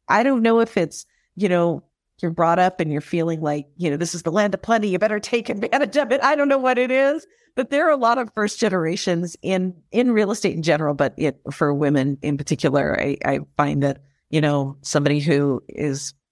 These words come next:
been brought to this country or, you know, or whose parents were born someplace else that are participating.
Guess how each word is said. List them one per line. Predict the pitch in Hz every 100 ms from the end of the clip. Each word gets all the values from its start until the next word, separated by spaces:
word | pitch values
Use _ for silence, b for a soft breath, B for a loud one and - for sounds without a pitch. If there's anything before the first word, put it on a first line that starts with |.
| _
been | - 143
brought | 127 120 -
to |
this | 147 -
country | 151 143 135 139
or, | 131 135 135 92
you | 139 143
know, | 135 135
or | - 117 117 139 b b -
whose | -
parents | - 135 139 -
were | 139 139 139
born | 147 147 139
someplace | 135 135 135
else | 135 - -
that | 147 - -
are | - 123
participating. | - - - - 113 - - 143